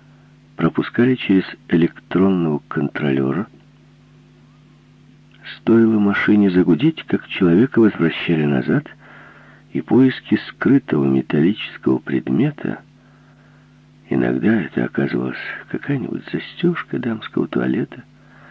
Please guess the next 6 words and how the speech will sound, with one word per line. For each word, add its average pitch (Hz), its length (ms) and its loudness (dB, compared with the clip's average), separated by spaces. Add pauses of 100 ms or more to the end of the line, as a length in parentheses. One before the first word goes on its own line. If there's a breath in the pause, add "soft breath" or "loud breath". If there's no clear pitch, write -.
(320 loud breath)
возобновлялись. - 880 -2 (2750)
Только 160 400 4
после 139 400 2
всех - 520 2
этих - 680 0
процедур 87 840 0